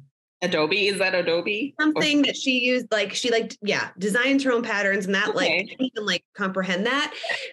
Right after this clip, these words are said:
Speaker 2: Because for me, I'm like, "Okay, I can, like, alter something for somebody," or I like to obviously follow their patterns, or I can kind of
Speaker 1: Yeah.
Speaker 2: draft my own patterns. But when it
Speaker 1: Yeah.
Speaker 2: comes to, like, making them for other people to use, that is, like,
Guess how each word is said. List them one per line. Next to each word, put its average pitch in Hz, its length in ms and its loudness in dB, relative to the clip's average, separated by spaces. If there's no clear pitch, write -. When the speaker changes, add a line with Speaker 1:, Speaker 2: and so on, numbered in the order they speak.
Speaker 2:
Because 277 380 2
for 302 140 0
me, 330 160 4
I'm 302 100 4
like, 277 160 4
"Okay, 311 180 0
I 311 40 0
can, 403 160 2
like, 403 220 0
alter 294 360 2
something 277 400 2
for 277 120 0
somebody," 277 340 2
or 226 260 0
I 226 120 2
like 254 280 0
to 196 460 0
obviously 185 380 0
follow 175 340 2
their 170 100 2
patterns, 170 440 0
or 175 40 0
I 165 60 0
can 170 120 -6
kind 175 180 -4
of 170 80 -2
Speaker 1:
Yeah. 247 80 2
Speaker 2:
draft 175 200 0
my 180 180 0
own 196 140 -12
patterns. 202 300 0
But 214 160 0
when 226 100 2
it 302 60 2
Speaker 1:
Yeah. 262 140 2
Speaker 2:
comes - 140 -10
to, - 60 -20
like, 220 380 -2
making 339 380 4
them 381 360 4
for - 180 0
other 269 240 4
people 269 300 2
to 269 120 0
use, 208 600 2
that 262 400 0
is, 208 440 2
like, 180 420 0